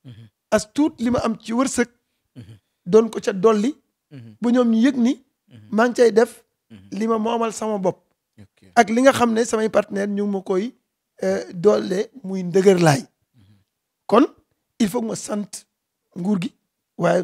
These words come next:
Speaker 2: jiital ci président de la République, président Macky Sall, mais il faut ma gërëm aussi ministre bu ci mel ni le ministre Oumar Gueye,
Speaker 1: Mhm.
Speaker 2: nga <coughs> xam ne mooy yore affaire u maire yi,
Speaker 1: Maire yi.
Speaker 2: ndax yëg nañ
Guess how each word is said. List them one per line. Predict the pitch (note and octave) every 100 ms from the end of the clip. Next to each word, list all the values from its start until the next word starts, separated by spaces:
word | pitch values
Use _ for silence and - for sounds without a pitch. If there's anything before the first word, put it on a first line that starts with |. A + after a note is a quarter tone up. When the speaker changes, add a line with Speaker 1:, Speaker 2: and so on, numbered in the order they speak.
| E3+
Speaker 2:
jiital | F#3 F#3+ F3
ci | G#3+
président | - F#3 F3+
de | F#3
la | D#3+
République, | - - E4 - _ _ _ _ _ _ _ _ _ _ -
président | F#3+ F#3+ E3
Macky | F3 E3
Sall, | G#3+ D#4 - _ _ -
mais |
il | C4
faut | C4+
ma | B3+
gërëm | A3 A3 -
aussi | F#3 C4+ D#4 _ _ _ _ -
ministre | G#3+ G#3 -
bu | F#3
ci | G3
mel | F3+
ni | F3 B3+ - _ _ _ _ -
le | G3
ministre | F#3+ F#3 A3 _ _ _ -
Oumar | F3 D3+
Gueye, | D3+ A#3 - - - -
Speaker 1:
Mhm. | B2 - -
Speaker 2:
nga | -
<coughs> | A4 F#3+ -
xam | -
ne |
mooy | - -
yore | - - G4+ -
affaire | - G3+ G3+
u | C#4+ _ _ _ -
maire | F3+ G#3+ G#3+
yi, | B3+
Speaker 1:
Maire | B2+ B2+ A#2
yi. | A2
Speaker 2:
ndax | G3 F#3+
yëg | D4+
nañ | D4